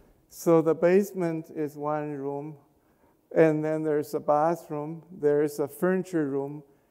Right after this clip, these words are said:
and there is an empty room. So it's a glass house with rooms.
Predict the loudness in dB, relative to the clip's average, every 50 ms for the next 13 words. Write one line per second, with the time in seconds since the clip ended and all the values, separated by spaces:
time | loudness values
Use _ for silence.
0 | _ -2 0 0 2 0 0 -2 -2 0 0 0 0 -2 -4 -4 -6 -10 -18 -20
1 | -14 -10 -8 -6 -4 -4 -4 -6 -6 -8 -10 -10 -10 -10 -10 -10 -10 -10 -12 -12
2 | -14 -18 _ _ _ _ _ _ _ _ _ -4 2 2 4 4 4 2 2 2
3 | -2 -4 -2 -2 0 0 2 4 4 2 2 0 -4 -2 0 0 0 -2 -4 -6
4 | -4 -2 0 0 0 -2 -6 -8 -8 -6 -4 -4 -4 -4 -6 -10 -12 -16 -18 -20
5 | -20 -20